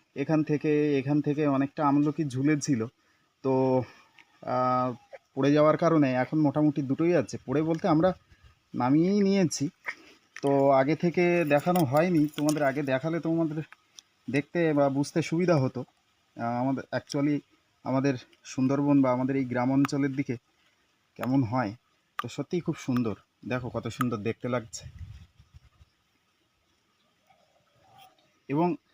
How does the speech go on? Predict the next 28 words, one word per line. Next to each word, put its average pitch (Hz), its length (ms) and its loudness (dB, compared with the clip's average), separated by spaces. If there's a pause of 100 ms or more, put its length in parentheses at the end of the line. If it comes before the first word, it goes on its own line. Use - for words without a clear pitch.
(260)
এটা 165 240 0
শুধু, 180 360 0
আহ, 131 800 0 (480)
ক্যামেরায় 156 320 2
হয়তো 165 240 0
ছোট 170 260 -4
দেখতে 185 280 0
লাগছে, 143 300 2
কিন্তু 160 240 0
এটা 165 180 0
পুরোপুরি 156 420 0
খাওয়ার 156 300 0
মতো 180 240 0
হয়ে 185 240 4
গেছে। 139 360 0 (600)
এটা 143 420 4
খাওয়া 156 340 4
বা 151 220 6
আচার 147 260 2
করা 151 340 4 (440)
বা, 135 380 4 (380)
আহ, 131 460 0 (260)
চাটনি 160 380 4
করা, 147 280 4
যাই 135 280 4
বলো 170 200 4
না 165 120 6
কেন, 139 220 2